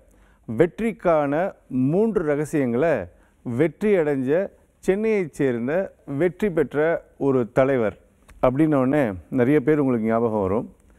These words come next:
எல்லாருக்குமே தெரிஞ்ச பெப்சி நிறுவனத்தின் தலைவராக இருந்த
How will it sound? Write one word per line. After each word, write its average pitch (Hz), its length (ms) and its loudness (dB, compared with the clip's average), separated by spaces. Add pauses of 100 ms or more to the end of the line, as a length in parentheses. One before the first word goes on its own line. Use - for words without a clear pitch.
(420)
எல்லாருக்குமே 175 540 4
தெரிஞ்ச 131 540 0 (580)
பெப்சி 190 580 2
நிறுவனத்தின் 151 880 0 (260)
தலைவராக 139 600 4
இருந்த 113 500 0